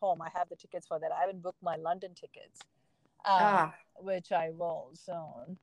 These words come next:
Speaker 1: Um, I have
Speaker 2: Yeah.
Speaker 1: a nephew who lives in London, so I'll probably stay with him.
Speaker 2: I
Speaker 1: And
Speaker 2: got
Speaker 1: then,
Speaker 2: it.
Speaker 1: um, but I just have to book my air tickets.
Speaker 2: I hear
Speaker 1: If
Speaker 2: you.
Speaker 1: it doesn't get canceled,
Speaker 2: Oh,
Speaker 1: oh my
Speaker 2: no, don't
Speaker 1: God,
Speaker 2: say it,
Speaker 1: right?
Speaker 2: Uma. Did you see me? I
Speaker 1: Oh.
Speaker 2: posted this article, like, it might,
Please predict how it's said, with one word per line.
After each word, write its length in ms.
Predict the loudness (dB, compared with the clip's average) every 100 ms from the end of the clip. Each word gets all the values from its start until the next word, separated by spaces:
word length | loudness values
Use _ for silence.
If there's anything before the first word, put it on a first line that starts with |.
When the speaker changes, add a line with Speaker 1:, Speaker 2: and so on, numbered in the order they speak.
| _ _ _ 0
Speaker 1:
Um, 220 | 2 2 0
I 60 |
have 80 | 6
Speaker 2:
Yeah. 160 | 8 10
Speaker 1:
a 20 |
nephew 440 | 8 6 2 2
who 120 | 2 -2
lives 300 | -2 -2 -4
in 100 | -8
London, 420 | -8 -8 -10 -6
so 140 | 0
I'll 80 | 0
probably 460 | 2 -2 -2 -8 -10
stay 240 | -2 -2
with 180 | -2 -4
him. 340 | -2 -2 -6 -14 _ _ _ 2
Speaker 2:
I 100 | 2
Speaker 1:
And 80 | 8
Speaker 2:
got 180 | 6 6
Speaker 1:
then, 80 |
Speaker 2:
it. 300 | 2 -6 _
Speaker 1:
um, 440 | 8 8 8 2 -8 _
but 180 | 0 0
I 100 | 0
just 180 | -6 -4
have 120 | -6 -6
to 60 |
book 140 | -12 -12
my 100 | -12 -8
air 120 | -8
tickets. 520 | -10 -10 -10 -10 -20 _ _
Speaker 2:
I 120 | 0
hear 180 | 0 8
Speaker 1:
If 120 | 8 10
Speaker 2:
you. 40 |
Speaker 1:
it 80 | 10
doesn't 320 | 12 10 8
get 140 | 4 4
canceled, 800 | -2 -2 0 2 2 2 2 -2 _ 10
Speaker 2:
Oh, 180 | 12
Speaker 1:
oh 20 | 12
my 40 |
Speaker 2:
no, 480 | 10 8 10 8 8
don't 160 | 8 8
Speaker 1:
God, 220 | 6 6
Speaker 2:
say 200 | 4 2
it, 300 | 2 4 6
Speaker 1:
right? 280 | 6 8 8
Speaker 2:
Uma. 500 | 6 4 4 2 0 -10 -12
Did 140 | 0
you 100 | 8 10
see 120 | 10 10
me? 140 | 10
I 120 | 10
Speaker 1:
Oh. 60 | 8
Speaker 2:
posted 640 | 6 6 6 2 0 0 4
this 320 | 2 2 0
article, 560 | 2 4 2 4 4
like, 220 | 6 4 4
it 160 | 0
might, 520 | 2 0 2 0 -4